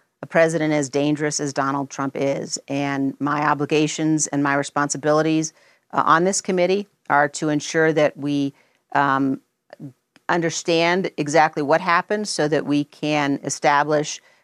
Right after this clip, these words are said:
uh, legislation and recommendations to help ensure it never happens again.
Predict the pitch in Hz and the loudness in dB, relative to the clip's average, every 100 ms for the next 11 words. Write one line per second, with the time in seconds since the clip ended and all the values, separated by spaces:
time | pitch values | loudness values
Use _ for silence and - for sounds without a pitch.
0 | - 143 139 139 151 143 - 160 165 - | -4 2 2 4 2 0 0 2 2 0
1 | 185 202 _ - 147 147 147 147 139 147 | -4 -6 _ -4 0 0 0 -2 0 0
2 | 151 - 170 180 - - - 151 147 147 | -2 -4 -4 -4 -6 -8 -6 -2 -2 -2
3 | 151 147 - _ 147 151 160 139 143 147 | 0 0 -2 _ -8 -4 -2 0 0 0
4 | 139 151 139 147 151 170 | -2 -4 -4 -6 -8 -12